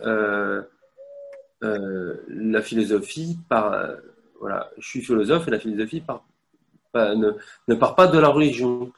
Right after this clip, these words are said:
C'est un espace parallèle où on peut, on n'est p-, pas obligé de raisonner dans la religion. Mais après,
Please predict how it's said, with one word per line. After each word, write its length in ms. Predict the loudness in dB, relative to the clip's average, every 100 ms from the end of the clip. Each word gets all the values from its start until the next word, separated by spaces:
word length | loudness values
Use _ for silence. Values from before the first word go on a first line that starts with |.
| _
C'est 200 | -14 -2
un 80 | 0
espace 240 | 0 -2 4
parallèle 500 | 6 6 6 4 2
où 80 |
on 60 | -4
peut, 280 | -4 -6 -6 -12 _
on 120 | -2
n'est 140 | 0 0
p-, 120 | -4 -12 -4
pas 100 | 0
obligé 300 | 2 2 0
de 80 | 2
raisonner 560 | 0 0 0 -2 -4 -10 -12
dans 240 | -2 4
la 120 | 4
religion. 480 | 4 0 -2 -4 -6 -12 _ _ -20 -20 _
Mais 140 | 2 6
après, 500 | 6 2 -6 -6